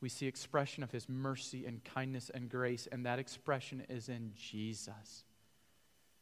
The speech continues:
Jesus, who lived a born, born miraculous birth, lived perfect life, suffered a sacrificial death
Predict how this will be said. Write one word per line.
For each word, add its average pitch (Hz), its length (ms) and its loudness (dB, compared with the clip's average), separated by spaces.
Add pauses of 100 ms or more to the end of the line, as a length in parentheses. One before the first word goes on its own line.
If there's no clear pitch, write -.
(380)
Jesus, 135 480 2
who 127 180 0 (100)
lived 143 480 8 (540)
a 123 60 -2
born, 139 440 4
born 135 380 2
miraculous 135 600 4
birth, 139 480 4 (1040)
lived 127 380 4
perfect 135 340 4
life, 135 340 6 (280)
suffered 139 400 2
a 120 40 0
sacrificial 131 680 2 (100)
death 131 340 4